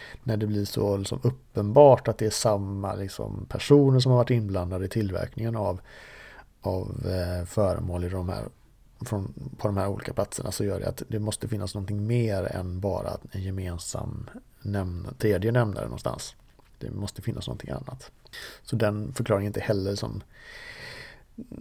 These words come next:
heltäckande. Det har skett någon form av utbyte mellan de här två platserna,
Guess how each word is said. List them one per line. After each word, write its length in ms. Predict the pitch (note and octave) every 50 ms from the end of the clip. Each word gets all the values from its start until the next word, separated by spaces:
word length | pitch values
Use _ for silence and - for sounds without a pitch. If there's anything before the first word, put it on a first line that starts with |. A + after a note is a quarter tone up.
| - - G#3
heltäckande. 600 | - C3 - - - - - - - - A#2 G#2+ G#2
Det 340 | G#2 G#2+ - - - A2+
har 60 | G#2 G2
skett 340 | - - A#2+ - - -
någon 260 | A#2 A#2 A#2+ B2 A#2 A2+
form 180 | - G#2+ G2
av 120 | F#2+ G2 -
utbyte 760 | A#2 G#2+ G2 - - - - F#2+ F#2+ F#2 - - B2+ A#2+
mellan 320 | A2+ A2 A2 G2 G2 - -
de 100 | F#2+ F#2+
här 120 | F#2+ F#2
två 180 | - - - -
platserna, 500 | - - - - - - - G1+ G1+